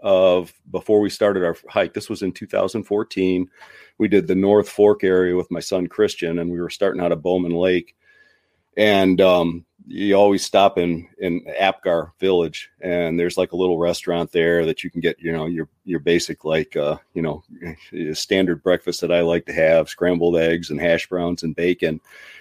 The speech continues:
And then you walk over to the lake, and there's this beach there and this dock area. And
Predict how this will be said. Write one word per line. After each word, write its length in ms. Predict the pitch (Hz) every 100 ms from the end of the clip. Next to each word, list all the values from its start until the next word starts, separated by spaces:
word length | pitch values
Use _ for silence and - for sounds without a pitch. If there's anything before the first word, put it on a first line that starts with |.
| -
And 160 | 90 98
then 180 | 95
you 100 | 92
walk 480 | 92 92 98 98 - -
over 440 | 98 104 92 85
to 180 | - 101
the 120 | 82
lake, 460 | 82 98 87 80 - -
and 240 | 87 87
there's 260 | 87 87 -
this 180 | 85 -
beach 340 | 101 95 -
there 280 | 87 90 90
and 120 | 87
this 160 | 78 -
dock 340 | 85 92 -
area. 320 | 87 85 82
And 160 | 82